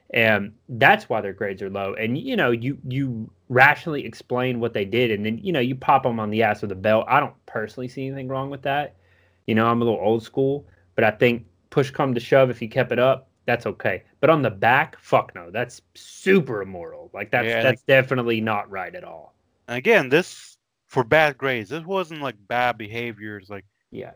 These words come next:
Speaker 1: I don't
Speaker 2: yeah,
Speaker 1: give a
Speaker 2: I
Speaker 1: shit.
Speaker 2: wasn't
Speaker 1: Like, you still
Speaker 2: disruptive, I
Speaker 1: shouldn't beat your kid on the back
Speaker 2: Yeah.
Speaker 1: with a belt. That's fucking disgusting. It's child
Speaker 2: And,
Speaker 1: abuse.
Speaker 2: and not, and not just with, like, the layer part, but, like, with the actual belt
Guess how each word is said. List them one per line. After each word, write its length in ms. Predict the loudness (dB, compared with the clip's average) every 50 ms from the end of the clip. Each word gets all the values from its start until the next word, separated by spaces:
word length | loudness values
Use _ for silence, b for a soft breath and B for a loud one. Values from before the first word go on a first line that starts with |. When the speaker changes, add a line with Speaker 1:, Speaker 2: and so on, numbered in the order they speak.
| _ 4
Speaker 1:
I 120 | 4 6
don't 140 | 6 4 4
Speaker 2:
yeah, 80 | 2
Speaker 1:
give 60 | 4 4
a 40 |
Speaker 2:
I 20 | 4
Speaker 1:
shit. 100 | 4 4
Speaker 2:
wasn't 200 | 4 4 4 2
Speaker 1:
Like, 160 | 0 0 2
you 100 | 2 2
still 360 | 4 6 6 6 8 8 6 6
Speaker 2:
disruptive, 120 | 4 2
I 80 | 0 0
Speaker 1:
shouldn't 320 | 0 0 -2 -6 -6 -2
beat 220 | 0 0 0 0
your 120 | -2 -4 -4
kid 260 | -2 -2 -2 -2 -2
on 120 | -2 -6 -8
the 80 | -6
back 260 | -2 0 0 0 0 -2
Speaker 2:
Yeah. 60 | -8
Speaker 1:
with 80 | -16
a 40 | -16
belt. 260 | -18 -18 -18 -18 -14 -14
That's 220 | -14 -14 -14 -20 _ _ _
fucking 300 | -4 -2 -2 -4 -8 -10
disgusting. 540 | -12 -14 -14 -12 -12 -12 -14 _ -20 -20
It's 100 | -20 -20
child 280 | -8 -4 0 0 0 -2
Speaker 2:
And, 180 | -4 -10 -16 -20
Speaker 1:
abuse. 260 | _ _ -20 -20 _ _ _ _ _ _ _ -14
Speaker 2:
and 220 | -12 -12 -6 -2
not, 260 | 0 2 2 0 -2 _ _ _ _ _ _ _
and 120 | -14 -10
not 140 | -10 -10 -10
just 160 | -12 -14 -14
with, 120 | -14 -12 -8
like, 220 | -6 -6 -6 -6
the 80 | -10 -12
layer 280 | -8 -4 -4 -4 -4
part, 240 | -4 -8 -10 -12 -10
but, 80 | -8 -10
like, 120 | -10 -10 _ _ -8
with 160 | -8 -8 -6
the 160 | -8 -8 -6 -2 -2
actual 500 | -2 -2 -2 -6 -12 -10 -10 -10 -10 -10
belt 380 | -8 _ -2 -2 -2 -2 -4